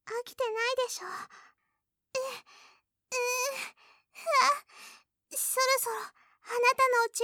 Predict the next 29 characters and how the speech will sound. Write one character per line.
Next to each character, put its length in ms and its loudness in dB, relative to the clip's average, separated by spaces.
ん 40 -6
ち 180 -2
ん 100 -8
も、 160 -14
そ 240 -4
の、 120 -10
勃 220 -2
起 100 -4
し 160 0
て 160 0
ま 140 -4
せ 100 -4
ん 160 -2
か？ 320 -10
あ、 80 -12
ほ 40 -4
ら、 60 0
い 20 -6
つ 160 -4
も 80 -4
制 280 0
服 100 2
で 160 4
締 140 -2
め 140 4
付 180 -2
け 40 2
ら 140 6
れ 100 2